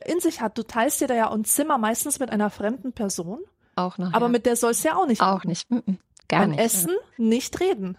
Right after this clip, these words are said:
Speaker 1: Also, <laughs> das ist Wahnsinn.
Speaker 2: Ja, aber sie hat das immer wieder gesucht. Also es muss auch eine sehr positive Wirkung haben, weil
Speaker 1: Ja.
Speaker 2: sonst hätte sie das ja nicht immer wieder gesucht. Und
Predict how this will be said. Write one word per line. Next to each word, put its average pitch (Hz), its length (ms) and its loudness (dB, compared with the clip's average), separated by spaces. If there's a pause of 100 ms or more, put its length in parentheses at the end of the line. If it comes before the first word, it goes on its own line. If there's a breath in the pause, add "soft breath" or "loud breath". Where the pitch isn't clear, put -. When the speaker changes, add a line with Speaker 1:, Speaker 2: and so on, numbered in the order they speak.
(100)
Speaker 1:
Also, 190 200 0
<laughs> - 540 -8
das 240 160 -2
ist - 200 -6
Wahnsinn. 233 540 0 (460 soft breath)
Speaker 2:
Ja, 226 220 -4 (360)
aber 202 340 2
sie 196 160 2
hat 233 160 -4
das 269 160 0
immer 254 260 -2
wieder 247 200 -2
gesucht. 247 440 -2
Also 180 200 0
es 175 140 -4
muss 220 180 2
auch 226 320 0
eine 220 280 -2 (100)
sehr 202 240 -4
positive 226 680 0
Wirkung 190 580 0
haben, 175 560 0
weil 185 140 -2
Speaker 1:
Ja. 208 180 2
Speaker 2:
sonst 165 120 -6
hätte 190 180 -4
sie 180 100 0
das 180 220 -2
ja 185 80 -2
nicht 180 240 -2
immer 180 200 -2
wieder 180 200 -2
gesucht. 185 440 -4
Und 180 200 -2